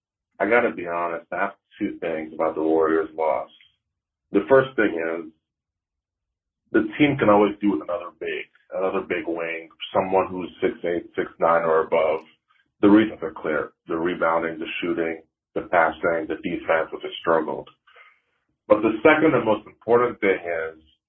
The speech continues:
these guys gotta play better. You know, past two games, Celtics, Celtics game, and yesterday against, um, the Nets,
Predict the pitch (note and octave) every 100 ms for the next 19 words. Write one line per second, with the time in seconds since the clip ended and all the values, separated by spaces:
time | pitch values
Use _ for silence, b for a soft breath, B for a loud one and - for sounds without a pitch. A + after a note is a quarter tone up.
0 | _ _ _ _ _ _ - E3+ - C#3+
1 | A2+ G2+ G2+ - F#2+ D#2+ D#2 C#2 - -
2 | _ _ _ _ _ _ - F#2+ F2+ D#2+
3 | D#2+ - _ _ - B2+ C#3 - B2 G#2
4 | G#2 G2 - - G#2+ G#2+ A2 G#2 - _
5 | _ _ _ _ _ A#2 A2+ G#2+ - F#2+
6 | F#2+ F2 E2+ _ _ E2 D#2+ F2+ - -
7 | F2+ E2+ D#2+ E2 D#2+ D#2 _ - _ _
8 | _ _ _ _ _ _ _ _ _ _
9 | - E2+ E2 D#2+ D#2 D#2 E2+ F2 D2